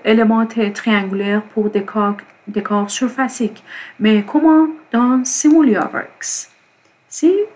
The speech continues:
on change, euh, l'environnement à maillage et dans l'onglet de maillage, nous avons exactement,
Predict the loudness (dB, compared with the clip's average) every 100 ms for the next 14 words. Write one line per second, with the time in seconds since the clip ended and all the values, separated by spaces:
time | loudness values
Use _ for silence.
0 | _ _ _ 0 0 2 0 2 4 4
1 | 2 -2 -14 -20 _ _ -4 -2 -4 -6
2 | -8 -6 -4 0 2 2 2 2 0 0
3 | -2 -4 -4 -4 -8 -16 -12 -6 -4 -4
4 | -6 -4 -4 -4 -8 -14 _ _ _ _
5 | _ _ _ 2 4 2 -2 -6 _ _
6 | _ _ _ _ _ 0 0 4 4 4
7 | 4 4 4 2 2 0 -2 -2 0 -2
8 | -6 -10 _ _ _ _ _ _ _ _
9 | _ _ 2 2 2 2 2 2 0 -2
10 | -4 -2 -4 -4 -2 0 0 0 -2 -4